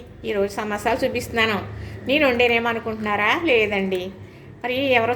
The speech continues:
చుట్టాలు వచ్చారు, అందుకు రప్పించాను అనుకుంటున్నారా? చుట్టాలకు టిఫిన్ పెడతాం కదా మరి కొనేసి అనుకుంటున్నారా? అది కూడా కాదు,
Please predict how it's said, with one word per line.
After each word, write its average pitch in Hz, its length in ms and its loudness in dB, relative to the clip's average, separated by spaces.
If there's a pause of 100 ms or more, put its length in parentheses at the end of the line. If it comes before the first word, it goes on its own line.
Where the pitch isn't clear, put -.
చుట్టాలు 262 260 2
వచ్చారు, 233 560 0
అందుకు 214 200 -2
రప్పించాను 208 500 -2
అనుకుంటున్నారా? 202 440 0
చుట్టాలకు 208 380 -2
టిఫిన్ 214 240 -4
పెడతాం 196 320 0
కదా 185 160 0
మరి 180 180 0
కొనేసి 170 640 -6 (320)
అనుకుంటున్నారా? 208 600 2 (400)
అది 214 220 0
కూడా 262 280 2
కాదు, 190 460 -2